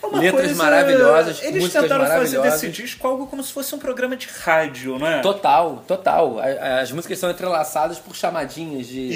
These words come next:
Speaker 1: Isso.
Speaker 2: de, de rádio, que as chamadinhas são geniais também.
Speaker 1: Você acha
Speaker 2: Radio London.
Speaker 1: Você acha que funcionaria? Eles tocaram há pouco tempo Quadrophenia, né, inteiro numa turnê. Fun-, não, né?
Speaker 2: Ia ter que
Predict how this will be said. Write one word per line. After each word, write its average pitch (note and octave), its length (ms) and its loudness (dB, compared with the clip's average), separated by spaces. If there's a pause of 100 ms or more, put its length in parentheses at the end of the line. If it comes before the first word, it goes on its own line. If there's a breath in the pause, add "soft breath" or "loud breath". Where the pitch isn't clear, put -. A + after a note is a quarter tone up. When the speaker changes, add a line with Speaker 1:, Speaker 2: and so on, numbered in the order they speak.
(140)
Speaker 1:
Isso. C#3 520 -8
Speaker 2:
de, B2 240 -6
de A2+ 160 -10
rádio, A#2 320 -6
que E3+ 60 -4
as D3+ 80 0
chamadinhas G3 400 0
são A#3+ 100 -4
geniais D3 480 -4
também. A2+ 380 -12 (640 loud breath)
Speaker 1:
Você - 140 -6
acha E3+ 80 6
Speaker 2:
Radio E3 280 6
London. B2+ 880 0 (200 loud breath)
Speaker 1:
Você - 120 -8
acha G#4 120 -6
que F#4 80 -6
funcionaria? F#3+ 680 -2
Eles G#3+ 180 -8
tocaram G#3 400 -2
há - 20 -6
pouco F#3 220 -8
tempo D#3+ 260 -8
Quadrophenia, D3+ 960 -6
né, C3 220 -8
inteiro C3+ 500 -8
numa B2 200 -12
turnê. B2+ 280 -14 (320 loud breath)
Fun-, D#4 240 -14 (120)
não, F3+ 300 -4
né? E3+ 300 -10 (960)
Speaker 2:
Ia A3+ 140 2
ter A#3+ 140 0
que A#3 120 -6